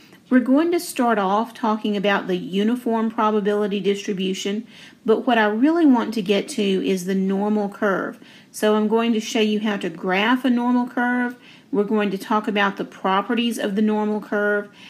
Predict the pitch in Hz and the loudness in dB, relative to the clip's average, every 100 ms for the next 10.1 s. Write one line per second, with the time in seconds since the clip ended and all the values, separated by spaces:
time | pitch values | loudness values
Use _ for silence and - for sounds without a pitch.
0 | - - 214 208 196 220 226 - - 220 | -20 -4 0 0 0 0 0 -2 -2 -2
1 | 220 208 214 214 196 175 202 208 233 247 | 0 0 0 0 -4 0 2 2 2 0
2 | - 196 - 202 214 214 190 175 170 180 | 0 -2 0 0 2 2 0 -2 -4 -6
3 | - - - 196 214 208 202 208 208 202 | -14 -20 -6 0 2 2 0 0 0 0
4 | 196 196 202 190 196 190 - - 180 - | 0 0 -2 -4 -4 -4 -6 -6 -8 -8
5 | - - _ 214 262 302 277 233 214 233 | -14 -20 _ 2 4 6 6 6 6 6
6 | 262 277 269 - 247 208 196 156 196 196 | 6 6 2 -2 2 4 2 2 -2 0
7 | 220 220 226 214 202 202 202 202 220 233 | 0 0 2 0 0 -2 -2 0 2 2
8 | 208 196 180 208 240 226 196 196 190 190 | 0 -2 -2 0 0 0 -2 0 0 2
9 | 196 202 185 190 214 196 208 202 175 175 | 0 0 -2 -2 -2 -4 -2 -2 -2 -4